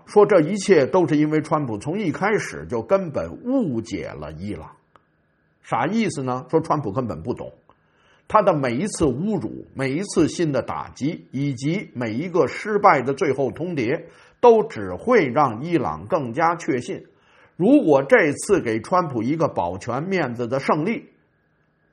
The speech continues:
那将来势必又会引发另一场战争。于是伊朗就做出了战略决定，不给川普台阶下，要用这场战争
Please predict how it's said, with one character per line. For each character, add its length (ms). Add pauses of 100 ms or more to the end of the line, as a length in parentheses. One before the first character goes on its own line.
那 100
将 240
来 140
势 260
必 340
又 280
会 340
引 300
发 360
另 200
一 80
场 240
战 240
争。 100 (920)
于 240
是 340
伊 240
朗 240
就 80
做 260
出 160
了 120
战 240
略 200
决 220
定， 180 (360)
不 360
给 280
川 280
普 200
台 180
阶 240
下， 240 (300)
要 220
用 180
这 180
场 340 (200)
战 220
争 200